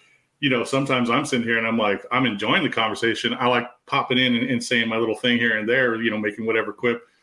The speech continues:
But I can't just fucking run off and just talk and talk and talk. Like, you know what I mean? Like,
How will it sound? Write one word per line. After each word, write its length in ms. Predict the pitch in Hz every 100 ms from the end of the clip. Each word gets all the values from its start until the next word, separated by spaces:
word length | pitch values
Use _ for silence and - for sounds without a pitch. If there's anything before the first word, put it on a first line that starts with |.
| _ _ _
But 100 | 113
I 60 | 165
can't 220 | 208 165
just 160 | 110 -
fucking 320 | 143 127 110 113
run 160 | 123
off 280 | 123 113 - -
and 160 | 101 -
just 220 | - -
talk 380 | - 110 107 107
and 140 | 95
talk 320 | 107 - - -
and 100 | -
talk. 360 | 120 117 -
Like, 300 | 101 95 -
you 80 | 127
know 100 | 107
what 80 | 107
I 60 | 104
mean? 240 | 107 110
Like, 260 | 101 101